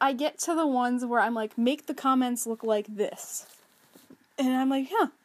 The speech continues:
I should just read the comments to you guys. That'd be fun, right? I think you'd like that." So, we're first going to look at the one,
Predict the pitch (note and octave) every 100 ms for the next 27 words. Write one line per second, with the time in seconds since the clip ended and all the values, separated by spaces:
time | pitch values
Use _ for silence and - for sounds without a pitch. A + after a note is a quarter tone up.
0 | _ _ _ _ - D#4 G4+ G#4 B3+ B3
1 | D#4+ C#4+ D4+ F4 G#4 C4+ - A#3 G3+ F#3
2 | G#3 - - - - D#4+ G4 - G#3+ G#3+
3 | G3+ A3+ F#4 - _ _ _ _ G4 -
4 | A3+ F#3+ G#3+ B3 D#4 - _ _ _ _
5 | _ - E4 D#4 D#4 C#4+ _ _ _ _
6 | _ - _ - - - D#4 E4 F#4+ F#4+
7 | G4+ G4+ F4 E4+ F4 F4 C#4+ C#4 C#4 C#4